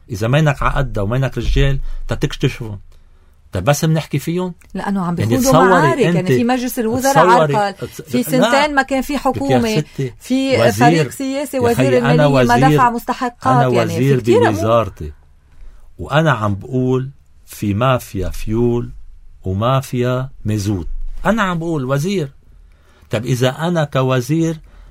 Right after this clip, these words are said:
Speaker 1: ما فيني وصلت إخبار صحيح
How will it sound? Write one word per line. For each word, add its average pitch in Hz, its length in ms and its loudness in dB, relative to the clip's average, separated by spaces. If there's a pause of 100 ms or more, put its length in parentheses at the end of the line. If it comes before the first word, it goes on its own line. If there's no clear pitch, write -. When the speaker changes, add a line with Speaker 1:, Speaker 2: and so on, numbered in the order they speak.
Speaker 1:
ما 127 160 0
فيني 156 400 0
وصلت 127 560 -2
إخبار 117 640 -2 (1400)
صحيح - 760 -6